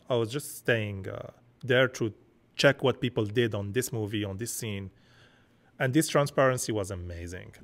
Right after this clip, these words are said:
I think it's, everyone should do this. شفافية تامة. So you learn,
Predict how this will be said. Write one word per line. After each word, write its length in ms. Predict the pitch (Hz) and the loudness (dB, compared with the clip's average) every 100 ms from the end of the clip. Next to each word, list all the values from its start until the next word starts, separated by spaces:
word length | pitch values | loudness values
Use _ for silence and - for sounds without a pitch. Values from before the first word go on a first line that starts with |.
| - | -8
I 60 | 107 | -6
think 200 | 117 107 | -6 -6
it's, 320 | 101 - - _ _ - | -6 -8 -12 _ _ 0
everyone 340 | 143 139 123 | 6 6 6
should 180 | 120 110 | 0 -4
do 160 | 101 95 | -4 -4
this. 340 | 92 - - _ _ _ | -6 -10 -16 _ _ _
شفافية 640 | - - 117 113 - 110 101 - | -6 -2 0 0 0 0 0 -2
تامة. 460 | - 127 101 113 - _ _ - _ | 0 2 0 -4 -8 _ _ -20 _
So 380 | - - 113 - _ _ _ _ _ - | -6 0 0 0 _ _ _ _ _ -2
you 160 | 143 160 | 4 8
learn, 320 | 139 170 | 10 8